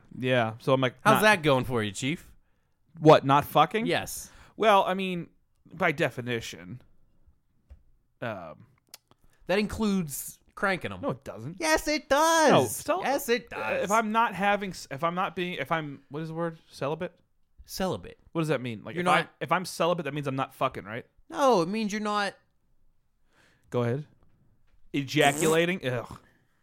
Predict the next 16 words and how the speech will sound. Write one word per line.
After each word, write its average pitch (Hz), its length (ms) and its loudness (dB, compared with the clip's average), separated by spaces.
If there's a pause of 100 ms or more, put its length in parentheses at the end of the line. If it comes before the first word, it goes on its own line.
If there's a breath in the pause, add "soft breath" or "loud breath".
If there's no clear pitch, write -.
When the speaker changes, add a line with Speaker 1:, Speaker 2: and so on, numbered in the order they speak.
(600 soft breath)
Speaker 1:
No, 113 180 -4 (160)
I 123 80 -4
don't 120 100 -2
know. 110 200 -6 (140)
I - 60 -6
don't 320 140 -2
know. 110 180 -6
I'm 254 140 -2
never 320 200 0
getting 131 220 -4
married. 104 320 -10
Or 311 160 -2
I 403 100 0
am 415 140 0
getting 143 240 0
married. 107 300 -6